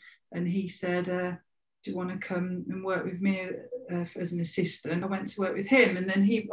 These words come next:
then we were back out on location doing a lot of location work. So then I was learning more about, you know, lighting,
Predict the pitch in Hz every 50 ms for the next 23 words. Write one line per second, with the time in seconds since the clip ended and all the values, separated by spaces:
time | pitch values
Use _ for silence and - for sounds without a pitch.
0 | 208 208 226 233 220 220 208 196 202 226 220 - - 208 190 - 202 196 190 190
1 | 196 202 247 247 247 240 233 - - 180 170 175 175 175 185 185 185 - - 180
2 | 180 180 - - 214 214 202 202 - - 175 170 170 170 - - - - 196 190
3 | 202 202 196 196 196 - - - _ _ - - 196 190 190 185 190 - 196 190
4 | 185 185 185 180 180 180 180 190 190 190 185 185 180 180 175 - _ _ _ _
5 | - - 170 - 175 165 - - - - - - - 208 - - 185 175 165 165
6 | 165 - - - - _ - 185 180 175 180 180 175 - - 175 170 165 165 170
7 | 170 -